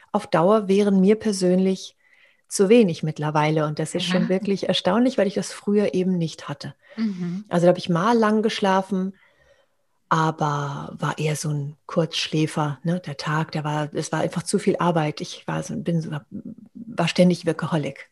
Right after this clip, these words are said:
Speaker 1: Und
Speaker 2: Mhm.
Speaker 1: das habe ich mir ja vor ein paar Jahren angefangen abzugewöhnen, dass ich weniger arbeite und mal Freizeit kennenlerne. Und seitdem schlafe ich eben deutlich mehr. Und das ist auch wirklich schön. Das genieße ich sehr und ich merke, dass es sehr viel für meine Entspannung tut.
Speaker 2: Ah,
Speaker 1: Das ist so
Speaker 2: schön.
Speaker 1: ein wichtiges Tool.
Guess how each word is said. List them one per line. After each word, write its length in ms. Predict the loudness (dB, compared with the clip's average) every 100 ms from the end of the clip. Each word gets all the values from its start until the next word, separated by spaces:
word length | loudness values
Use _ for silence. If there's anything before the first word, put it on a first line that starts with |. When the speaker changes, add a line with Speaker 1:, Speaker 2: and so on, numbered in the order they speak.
| _ -14
Speaker 1:
Und 260 | -12 0
Speaker 2:
Mhm. 80 | 2
Speaker 1:
das 320 | 2 0 -2
habe 100 | -2
ich 80 | 2
mir 120 | 4
ja 100 | 4
vor 140 | 4 0
ein 60 |
paar 180 | 0 0
Jahren 260 | 2 0 0
angefangen 520 | -2 -2 0 -2 0
abzugewöhnen, 720 | -2 -2 -2 0 4 4 4
dass 160 | 0 -2
ich 160 | -4
weniger 400 | -2 2 2 2
arbeite 440 | 2 2 2 2 -2
und 180 | -2
mal 340 | -2 -2 -2 -4 -10 -20 -20 -20
Freizeit 640 | -10 0 2 2 0 -2 -4
kennenlerne. 720 | -2 0 0 0 0 0 -2 -6 -20 -20 -20 _ _ _
Und 320 | -2 0 0
seitdem 320 | -4 -2 -2
schlafe 360 | -2 -2 -4 -4
ich 140 | -10
eben 240 | -10 -12 -8
deutlich 680 | -6 -4 -4 -6 -10 -14 -12
mehr. 200 | -10 -4
Und 120 | 0
das 100 | 0
ist 160 | 2 0
auch 140 | 2
wirklich 260 | 0 0 -4
schön. 180 | -2
Das 180 | -4 -4
genieße 400 | -2 0 0 -2
ich 140 | -6 -4
sehr 180 | -4
und 60 | -2
ich 140 | -4
merke, 300 | -4 -2 -4
dass 140 | -6 -8
es 140 | -6
sehr 400 | 0 2 2 0 -4
viel 420 | -14 -6 -2 -2
für 160 | -2
meine 220 | -6 -6 -8
Entspannung 480 | -12 -14 -16 -16 -18
tut. 240 | -16 -4
Speaker 2:
Ah, 180 | 0 2
Speaker 1:
Das 120 | 0
ist 40 |
so 80 | 0
Speaker 2:
schön. 80 | 2
Speaker 1:
ein 380 | 4 4 2 0
wichtiges 440 | -2 -4 -8 -8
Tool. 340 | -10 -10 -10